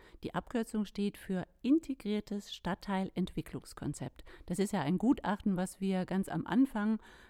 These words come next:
äh, gemacht haben, zweitausendsiebzehn, zweitausendachtzehn schon beschlossen.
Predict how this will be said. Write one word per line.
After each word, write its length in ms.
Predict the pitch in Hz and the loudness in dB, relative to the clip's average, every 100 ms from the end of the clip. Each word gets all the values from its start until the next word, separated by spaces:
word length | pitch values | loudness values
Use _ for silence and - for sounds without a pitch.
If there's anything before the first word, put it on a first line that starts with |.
| - | -10
äh, 300 | 170 185 180 | -4 -2 -2
gemacht 440 | - 175 269 - | 0 2 0 0
haben, 200 | 240 233 | 0 0
zweitausendsiebzehn, 960 | - 175 139 170 175 240 - - 214 208 | 0 -4 -4 -2 2 0 -2 -2 0 0
zweitausendachtzehn 880 | - 160 156 160 - 180 - 190 180 | -2 -4 -4 -4 -4 -6 -2 -2 0
schon 240 | 190 180 | 0 0
beschlossen. 720 | 151 - - 208 269 - 233 | -2 -6 -2 0 0 4 4